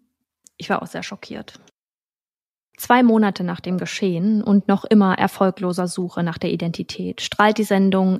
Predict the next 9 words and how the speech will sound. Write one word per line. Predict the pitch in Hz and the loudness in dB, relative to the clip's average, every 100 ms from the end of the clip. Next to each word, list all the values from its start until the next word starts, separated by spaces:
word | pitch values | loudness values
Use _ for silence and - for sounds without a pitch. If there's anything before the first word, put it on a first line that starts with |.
| - | -2
Aktenzeichen | 202 - - 190 - 180 - - | -6 -4 -6 -6 -4 -4 -4 -6
X | 190 - | -6 -2
Y | 247 240 185 170 170 175 190 _ | -4 -2 -8 -6 -6 -6 -8 _
ungelöst | 208 196 170 160 165 185 - - - - - | 4 4 2 -2 -4 -4 -6 -12 -18 -16 -2
einen | 214 214 | 2 4
Beitrag | 185 165 - - 180 - | 4 0 -4 -12 -14 -8
zum | 202 | -8
Fall | - - - | -6 -8 -8
aus. | - 208 220 - | -8 -8 -12 -16